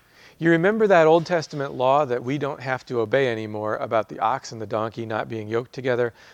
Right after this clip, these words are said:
There were some lessons in there that we can use for today." No, he says, he, he quotes the law,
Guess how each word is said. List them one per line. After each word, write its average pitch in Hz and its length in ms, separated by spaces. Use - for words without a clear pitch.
There 233 160
were 202 80
some 160 180
lessons 160 380
in 160 160
there 147 200
that 135 140
we 139 100
can 123 160
use 139 300
for 110 140
today." 107 340
No, 190 260
he 180 180
says, 147 380
he, 185 120
he 139 160
quotes - 340
the 156 120
law, 139 460